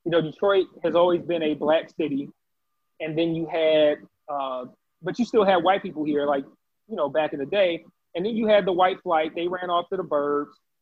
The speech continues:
Detroit got, you know, we had the crack, you know, crack popped off in the eighties.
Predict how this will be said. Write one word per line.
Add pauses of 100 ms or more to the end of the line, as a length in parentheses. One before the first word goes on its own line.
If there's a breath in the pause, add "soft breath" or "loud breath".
(120)
Detroit
got,
you
know,
we
had
the
crack, (300)
you
know,
crack
popped
off
in
the
eighties.